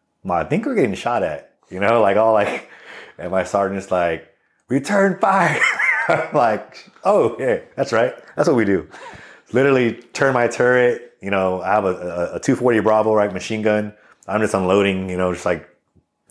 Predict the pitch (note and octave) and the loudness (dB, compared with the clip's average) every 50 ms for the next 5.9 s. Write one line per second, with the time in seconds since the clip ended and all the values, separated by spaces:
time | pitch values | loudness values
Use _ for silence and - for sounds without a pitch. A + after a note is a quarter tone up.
0 | _ _ _ - - F#2+ E2+ - - G2 G2+ G#2 G2+ G2 G2 G2 F2+ - - F#2 | _ _ _ -8 -6 -6 -4 0 0 2 2 4 2 2 2 0 -2 -4 -10 -8
1 | F2 F#2 F#2 F2+ F#2 E2+ F2 E2+ F2+ F#2 F2+ - G2 F2+ F2 D#2+ - - F2+ F2+ | -6 -6 -4 -4 -2 0 2 2 2 2 0 0 -2 -2 -2 -4 -4 -8 -6 -6
2 | E2+ D2+ D#2+ E2 F2+ G2 F#2 - E2+ D#2+ - - D#2 C#2+ D2 D#2 _ - - - | -4 -4 -4 -4 -4 -4 -6 -6 -10 -10 -8 -8 -8 -10 -10 -18 _ -20 -20 -20
3 | - - - - - - - _ - D#2+ E2 D#2+ D#2 D2+ D2+ D2 D2 D2 D2 _ | -20 -20 -20 -20 -20 -20 -18 _ -4 -2 -2 0 0 -2 -6 -8 -10 -16 -18 _
4 | _ _ - F2 G2 G#2 G#2 G2 F#2 - G#2 G2+ G2 F#2+ F2+ F#2 F#2 F2+ F2+ F2 | _ _ -4 0 2 2 2 2 2 2 0 0 0 0 -2 -2 -2 -2 -2 -2
5 | F2+ F2 E2+ E2 F2 G2+ A2 G#2 - - G#2 G2+ G2 F#2+ F#2+ F#2 F#2 | -2 -4 -4 -2 0 0 0 2 2 2 2 4 4 2 0 -2 -4